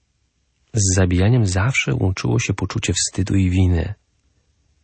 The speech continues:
Zawsze w przypadku zabijania niewinnych istot ludzkich. Te właśnie instynktowne uczucia, świadomość świętości życia, a także poczucie wstydu i winy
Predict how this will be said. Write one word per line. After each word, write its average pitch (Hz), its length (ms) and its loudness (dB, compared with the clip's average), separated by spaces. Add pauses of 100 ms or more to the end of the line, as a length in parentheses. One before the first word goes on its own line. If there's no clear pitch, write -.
(160)
Zawsze 95 540 0
w - 60 -8
przypadku - 480 -2
zabijania 98 560 4 (500)
niewinnych 95 440 4 (100)
istot - 320 -4
ludzkich. - 580 -8 (1800)
Te 107 120 2
właśnie 120 340 2
instynktowne 120 760 2
uczucia, 117 640 -2 (120)
świadomość 117 580 2
świętości 104 880 0
życia, 82 500 -4 (560)
a 110 100 -2
także 101 260 4
poczucie 113 440 0
wstydu 123 520 0
i 92 140 2 (100)
winy 107 480 4